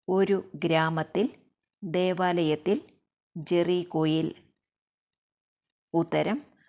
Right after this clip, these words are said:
ഒരു ഗ്രാമത്തിൽ. ചോദ്യം, ലൂക്ക പതിനേഴ് ഇരുപത് അനുസരിച്ച് ദൈവരാജ്യം എപ്പോഴാണ് വരുന്നത് എന്ന് യേശുവിനോട്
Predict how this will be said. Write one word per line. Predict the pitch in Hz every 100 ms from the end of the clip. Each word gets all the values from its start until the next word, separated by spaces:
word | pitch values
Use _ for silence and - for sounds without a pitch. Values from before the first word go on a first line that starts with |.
| -
ഒരു | 185 196 196 - -
ഗ്രാമത്തിൽ. | - 170 160 156 160 156 170 165 - _ _ _ _ _ _ _ _ _ _ _ _ _ _ _
ചോദ്യം, | - 160 160 160 247 - _ -
ലൂക്ക | 180 202 196 202 190 - -
പതിനേഴ് | 175 175 180 180 175 175 -
ഇരുപത് | 170 175 170 170 170 - -
അനുസരിച്ച് | 160 156 160 151 143 160 151 - _ _ _ -
ദൈവരാജ്യം | 160 196 196 190 190 180 185 180 - -
എപ്പോഴാണ് | 170 170 175 180 175 165 165 - -
വരുന്നത് | 165 170 175 170 165 165 165 -
എന്ന് | 156 156 165 156 - _ _ _ -
യേശുവിനോട് | 185 190 190 180 180 156 151 165